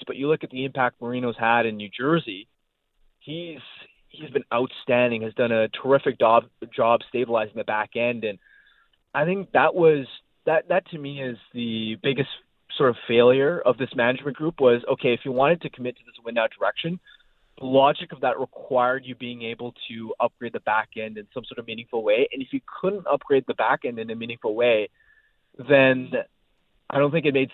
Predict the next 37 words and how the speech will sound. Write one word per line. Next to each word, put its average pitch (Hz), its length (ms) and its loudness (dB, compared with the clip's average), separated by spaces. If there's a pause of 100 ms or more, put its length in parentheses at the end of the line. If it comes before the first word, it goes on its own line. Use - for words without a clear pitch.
(100)
sense 139 260 -4 (120)
to 113 300 2 (100)
double 123 280 2
down 117 200 -2
on 120 100 -6
this 117 100 -10 (120)
core 120 300 -2
group 123 360 -6 (720)
because 143 260 -4
this, 143 120 -8 (180)
the 143 60 -8
blue 160 220 0
line 160 160 6
isn't 156 260 -2
anywhere 139 260 4
close - 360 2 (160)
to 120 140 -6
sort 117 120 -4
of 110 100 -2
contending. 120 460 -2
So 107 420 2 (300)
when 135 220 2
I 135 260 2
look, 160 200 -4 (180)
step 165 180 2
back 135 220 2
and 127 100 -10
look 123 140 -10
at - 80 -20
the 117 120 -12
overall 117 340 -2
picture, - 500 -12 (1300)
I 139 120 0
think 160 160 -2 (400)
dumping 147 320 0
the 139 120 0
salaries 127 680 2